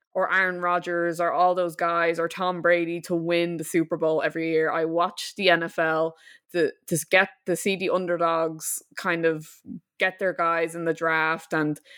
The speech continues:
improve and, and kind of, like, it's, it's, it, it's boring to watch the Premier League and see Man City win it all the time. It, it puts you off watching football, but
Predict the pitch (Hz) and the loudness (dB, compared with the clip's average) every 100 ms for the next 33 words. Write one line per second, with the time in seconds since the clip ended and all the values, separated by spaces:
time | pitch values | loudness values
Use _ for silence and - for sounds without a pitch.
0 | - - 170 - 196 185 185 180 175 175 | -8 -2 -2 -2 -2 0 2 2 0 0
1 | 165 165 170 165 156 175 165 170 170 165 | -2 -4 -2 -2 -2 -2 -2 0 0 0
2 | 160 156 - 165 - - - _ - 180 | 0 0 0 -4 -6 -10 -12 _ 2 2
3 | - - - - _ - 190 185 196 - | 2 -6 -8 -12 _ -2 0 2 0 -2
4 | 208 214 226 226 214 196 196 196 - 185 | -2 0 0 -2 -4 -4 -2 -6 -2 0
5 | 175 175 170 160 170 185 170 165 170 165 | 2 2 0 -2 -4 -2 -2 0 -2 -2
6 | - 185 160 156 156 160 170 180 160 165 | -2 -2 0 -2 -2 -4 0 0 0 0
7 | 165 160 165 156 143 - _ - 175 - | 0 -2 0 -2 -2 -10 _ -2 -2 0
8 | 170 - 220 - 175 175 180 165 - - | -4 -2 -4 -2 0 0 0 -8 -8 -6
9 | 160 156 151 160 | -2 0 0 0